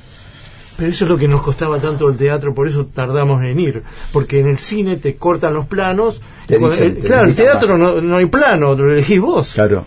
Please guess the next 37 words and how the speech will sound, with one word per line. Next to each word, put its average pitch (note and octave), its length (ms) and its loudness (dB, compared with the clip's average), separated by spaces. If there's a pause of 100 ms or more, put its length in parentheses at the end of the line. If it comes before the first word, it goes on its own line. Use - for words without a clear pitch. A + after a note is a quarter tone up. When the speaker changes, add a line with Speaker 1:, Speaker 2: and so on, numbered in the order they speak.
Speaker 2:
elegís G#2+ 200 0
Speaker 1:
No D3 80 2
sé A3+ 120 4
Speaker 2:
el A#3 60 6
Speaker 1:
ustedes E3 260 4
Speaker 2:
espectáculo. C#3+ 120 4
Speaker 1:
los C#3+ 60 6
directores C#3+ 600 2 (200)
si C#3 340 -4
realmente D3 680 -2 (260)
esto C#3+ 220 2
lo C#3 100 4
psicopatean C#3+ 720 2
y C#3 80 2
dicen, C#3 380 0
"Yo, D3 100 4
ahora D3 360 4
mírame D3 480 2
este C#3 180 2
plano", B2+ 500 0
¿no? D#3+ 220 0 (500)
E-, F3+ 260 2
eso F#3+ 160 4
es C3+ 60 2
una - 120 2
Speaker 2:
No D3+ 80 2
Speaker 1:
magia E3 260 2
Speaker 2:
podés, E3 160 4
Speaker 1:
que D3+ 80 4
no, D3+ 240 2
no C#3 120 0
Speaker 2:
es D3+ 40 -2
que C#3+ 60 2
no D3 80 2
Speaker 1:
entiendo. D3 80 -2
Speaker 2:
podés C#3+ 340 2
mucho, F#2 460 -8